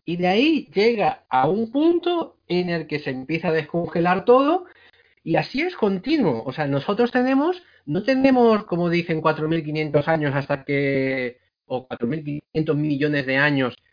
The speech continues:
hasta que estalle el Sol. No, el Sol puede pegar llamaradas, como tú has dicho antes, y destruir por completo todo tipo de vida o casi, o gran parte de vida en la Tierra,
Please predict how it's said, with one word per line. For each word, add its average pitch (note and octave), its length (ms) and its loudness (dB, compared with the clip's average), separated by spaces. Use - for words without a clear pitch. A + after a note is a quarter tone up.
hasta D3 320 -4
que - 80 -10
estalle C#3 560 -2
el C3 120 -4
Sol. G#3+ 280 -4
No, G#3+ 320 -2
el C3 160 -4
Sol G#3 480 0
puede D#3 260 0
pegar E3+ 280 0
llamaradas, F#3 500 2
como B2 240 -4
tú C#3+ 140 -4
has C#3+ 120 -2
dicho D3 260 -4
antes, E3 560 -2
y C3+ 120 0
destruir D3 560 -2
por C3+ 220 -2
completo C#3 640 -2
todo E3+ 300 0
tipo E3 320 -4
de D#3+ 140 2
vida G3+ 260 4
o A#2 100 -2
casi, C#3 300 -4
o C#3 280 -2
gran E3 420 0
parte G3+ 340 0
de C#3 100 -2
vida C#3+ 420 -2
en A#2 100 -6
la B2 120 -4
Tierra, F#3+ 420 -4